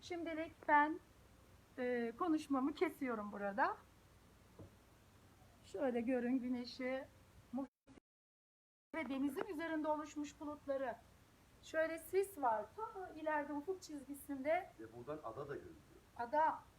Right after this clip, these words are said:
Speaker 1: Giresun Adası'nı da buradan görüyorsunuz. Özden Akyol. Özden Akyol Giresun'da, e, bir ayakkabı firmasında kardeşim ailenizi alın buraya gelin. Kalecik Yalı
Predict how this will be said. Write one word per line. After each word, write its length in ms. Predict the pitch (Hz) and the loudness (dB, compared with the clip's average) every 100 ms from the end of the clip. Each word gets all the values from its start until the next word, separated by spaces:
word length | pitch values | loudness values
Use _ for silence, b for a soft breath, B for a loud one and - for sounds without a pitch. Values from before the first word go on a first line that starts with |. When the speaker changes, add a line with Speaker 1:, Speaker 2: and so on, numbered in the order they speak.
| - | -16
Speaker 1:
Giresun 400 | 262 339 - 403 | -10 -8 -10 -8
Adası'nı 520 | 403 370 359 - 370 | -8 -6 -8 -8 -6
da 140 | 339 320 | -2 -2
buradan 420 | 311 294 294 294 | 0 2 4 2
görüyorsunuz. 520 | 285 277 277 277 240 - B B | 0 -4 -4 -4 -6 -8 B B
Özden 380 | 285 320 285 359 | 4 4 4 0
Akyol. 540 | 359 359 - 320 262 220 - - - - | 2 0 0 4 6 4 -4 -18 -20 -6
Özden 320 | 277 302 294 359 | 0 0 2 2
Akyol 400 | 359 359 370 370 | 0 0 -2 0
Giresun'da, 840 | 339 359 370 359 330 330 359 370 370 - - - | -2 -4 -4 -4 2 4 4 2 -6 -18 -20 -10
e, 220 | 262 262 247 226 | -4 -2 -2 -4
bir 180 | 339 | 2
ayakkabı 420 | 311 359 359 359 339 | 4 4 2 -6 -6
firmasında 600 | 349 320 311 311 320 311 | -4 -2 -2 -2 0 2
kardeşim 580 | 311 285 330 339 370 254 - - - | 2 2 0 -6 -6 -8 -12 -12 4
ailenizi 640 | 269 311 339 330 311 294 | 6 6 4 -2 -2 2
alın 360 | 277 311 339 311 | 4 4 2 0
buraya 240 | 311 320 | -2 -4
gelin. 300 | 302 302 339 392 - - - | -4 -4 -6 -8 -16 -20 -2
Kalecik 500 | 285 320 277 320 - | 0 0 -2 -6 0
Yalı 420 | 311 311 349 370 | 2 4 4 2